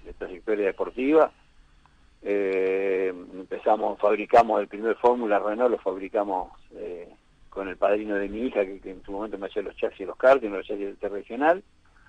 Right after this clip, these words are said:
Eh, hicimos el primer Fórmula Renault, debutamos en el ochenta y seis, después pu-,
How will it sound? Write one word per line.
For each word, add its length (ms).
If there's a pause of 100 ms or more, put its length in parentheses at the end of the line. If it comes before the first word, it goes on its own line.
(340)
Eh, 440
hicimos 280
el 60
primer 200
Fórmula 340
Renault, 320
debutamos 480
en 60
el 40
ochenta 320
y 80
seis, 220
después 260
pu-, 240